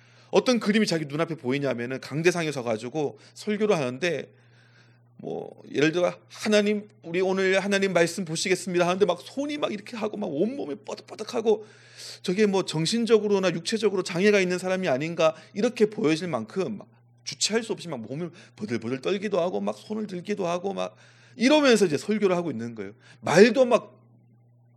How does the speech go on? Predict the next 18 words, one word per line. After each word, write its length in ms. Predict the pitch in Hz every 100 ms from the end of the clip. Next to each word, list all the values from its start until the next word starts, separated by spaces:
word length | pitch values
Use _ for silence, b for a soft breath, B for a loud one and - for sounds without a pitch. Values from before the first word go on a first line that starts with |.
| _ _ _
부드럽게 380 | - 131 185 190
이어서도 400 | 170 226 214 175
못하는 380 | 120 101 - 165
거죠. 260 | 156 107 - - _ B
하다가 360 | - - 196 175
끊기고 420 | - 175 - 143
하다가 340 | 156 - 190
끊기고 380 | - 175 165 165
막 120 | 147 - B B
자기도 320 | - 156 180
어떨 220 | 180 196 185
줄, 140 | -
어쩔 240 | 156 156 202
줄 140 | 180
몰라가지고 520 | 123 139 151 139 135
막 180 | 127 107
이러고 260 | 123 143 127
있고. 300 | 110 -